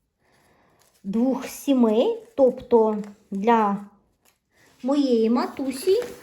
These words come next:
а також ще для однієї родини, щоб зробити отой приємний такий сюрприз,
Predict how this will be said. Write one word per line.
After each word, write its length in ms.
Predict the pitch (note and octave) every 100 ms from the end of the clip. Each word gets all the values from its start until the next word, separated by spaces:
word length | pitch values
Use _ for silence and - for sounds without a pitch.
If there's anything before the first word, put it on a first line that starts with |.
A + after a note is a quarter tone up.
| - - -
а 240 | C4 D#4 F#4+
також 720 | - C#4 D4+ - C#4+ - - - _ _ - G#3
ще 520 | - - C4+ C#4 B3
для 240 | A#3 A#3+
однієї 720 | A3+ A3+ A#3+ A3 G#3+ G3 G3+
родини, 560 | G#3+ A3 B3 G#4+ G4+ F#4 F4+ - - - -
щоб 280 | - D#4+ F4
зробити 500 | B3+ A#3+ C4 - B3
отой 520 | B3 - B3 C#4+ A#3+ - -
приємний 500 | A#3+ A#3 A3+ G#3+ G3+
такий 560 | G#3+ A3 G#3 G3+ - -
сюрприз, 800 | - A#3+ - B3 D#4+ A4 -